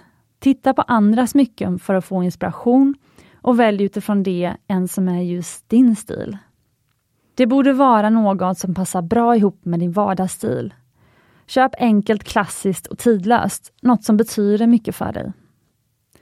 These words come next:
Följ ditt hjärta. Ha en budget, men gå in med ett öppet sinne. Du vet aldrig vad som kan passa dig. Följ din magkänsla. Ditt huvud kanske spelar dig spratt,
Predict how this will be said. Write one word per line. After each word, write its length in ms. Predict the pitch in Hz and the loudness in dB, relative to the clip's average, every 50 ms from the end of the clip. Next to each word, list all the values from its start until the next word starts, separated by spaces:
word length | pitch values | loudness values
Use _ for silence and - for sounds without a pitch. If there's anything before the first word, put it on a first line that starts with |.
| _ _ _ _ _ _ _ _ | _ _ _ _ _ _ _ _
Följ 400 | - - 214 190 180 185 180 165 | -4 0 0 2 2 0 0 -2
ditt 220 | 185 185 - - | -4 -4 -2 -2
hjärta. 440 | 220 202 - - _ - 233 220 202 - _ _ _ _ _ _ _ _ _ _ _ _ _ _ _ _ _ _ _ _ _ _ | -2 -2 -4 -8 _ -4 -4 -4 -4 -4 _ _ _ _ _ _ _ _ _ _ _ _ _ _ _ _ _ _ _ _ _ _
Ha 260 | - 247 254 277 294 | 0 4 4 6 6
en 180 | 302 277 240 190 | 6 6 4 4
budget, 600 | 214 202 190 180 170 - 254 262 247 - - - - | 4 2 0 -2 0 0 0 0 0 -4 -12 -12 -2
men 200 | - 220 214 214 | 0 2 2 4
gå 140 | 202 220 214 | 4 2 4
in 300 | - 254 269 262 240 226 | 6 6 6 8 8 6
med 80 | 220 214 | 4 4
ett 160 | 208 - - | 2 0 -4
öppet 320 | 214 - _ - 180 170 | -6 -6 _ -6 -6 -6
sinne. 460 | - - 233 214 196 185 190 214 226 220 - _ _ _ _ _ _ _ _ _ _ _ _ _ _ _ _ | -4 -2 0 2 2 2 2 0 0 -2 -4 _ _ _ _ _ _ _ _ _ _ _ _ _ _ _ _
Du 160 | 214 214 254 | -4 -2 2
vet 340 | 233 214 214 214 208 208 226 | 2 4 4 2 2 0 0
aldrig 220 | 208 190 180 175 | 0 0 0 -2
vad 100 | 175 175 | -2 -4
som 140 | - 190 185 | -4 -6 -6
kan 140 | - 180 165 | -4 -6 -6
passa 360 | - 220 202 - - 202 190 | -6 -6 -8 -4 -4 -2 0
dig. 240 | 220 233 202 208 190 - _ _ _ _ _ _ _ _ _ _ _ _ _ _ _ _ _ _ | 0 0 -2 -2 -6 -8 _ _ _ _ _ _ _ _ _ _ _ _ _ _ _ _ _ _
Följ 360 | _ - - 247 262 262 254 220 | _ 0 2 4 4 4 4 4
din 160 | 214 202 202 | 4 4 4
magkänsla. 760 | 214 214 196 185 175 - - 180 185 185 - - 220 214 202 - _ _ _ _ _ _ _ _ _ _ _ _ _ | 4 4 2 0 0 -2 -4 -4 -2 -4 -2 -2 -2 -2 -4 -6 _ _ _ _ _ _ _ _ _ _ _ _ _
Ditt 260 | - 202 233 233 - - | -2 0 0 2 4 4
huvud 400 | 269 240 226 214 226 269 277 269 | 4 4 2 2 2 0 2 2
kanske 220 | 262 247 - 233 | 0 0 0 -2
spelar 300 | - - 233 220 208 190 | -4 -2 -2 -2 0 0
dig 120 | 190 196 | -2 -4
spratt, 540 | - - - 262 269 277 - _ _ - - | -4 -2 0 0 0 -2 -4 _ _ -20 -20